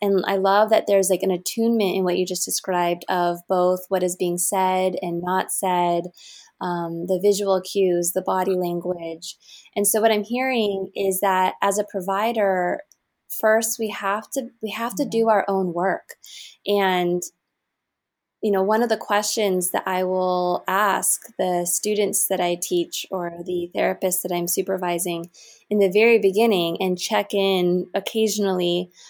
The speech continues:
Speaker 1: um, about this is asking these therapists in training, asking them, like, "What is, how do you understand change?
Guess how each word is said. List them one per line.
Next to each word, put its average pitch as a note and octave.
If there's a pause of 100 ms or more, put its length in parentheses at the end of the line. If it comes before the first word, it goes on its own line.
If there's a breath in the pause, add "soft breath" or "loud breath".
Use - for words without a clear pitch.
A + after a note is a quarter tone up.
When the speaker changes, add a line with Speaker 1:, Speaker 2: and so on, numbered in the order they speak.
(220 loud breath)
Speaker 1:
um, F3+
about G#3+
this F3
is F3+ (680)
asking A3 (680)
these G#3
therapists G3
in F#3
training, F#3 (540)
asking A3
them, G3
like, G3+ (260)
"What A#3+
is, E4+
how C#4
do F#4
you B3
understand G3+
change? F#3